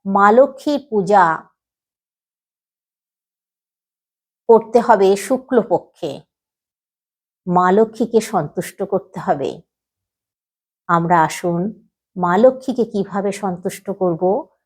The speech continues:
আজকে এই পর্বে জেনে নিই। মা লক্ষ্মীর পুজো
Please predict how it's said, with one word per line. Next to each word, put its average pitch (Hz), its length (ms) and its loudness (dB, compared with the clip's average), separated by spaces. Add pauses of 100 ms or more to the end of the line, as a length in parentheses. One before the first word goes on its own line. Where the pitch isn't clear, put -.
(160)
আজকে 170 360 -4 (840)
এই 208 140 0 (100)
পর্বে 180 340 2 (380)
জেনে 147 300 -6
নিই। 135 220 -16 (2000)
মা 196 300 4 (120)
লক্ষ্মীর 240 680 0 (1600)
পুজো 226 320 4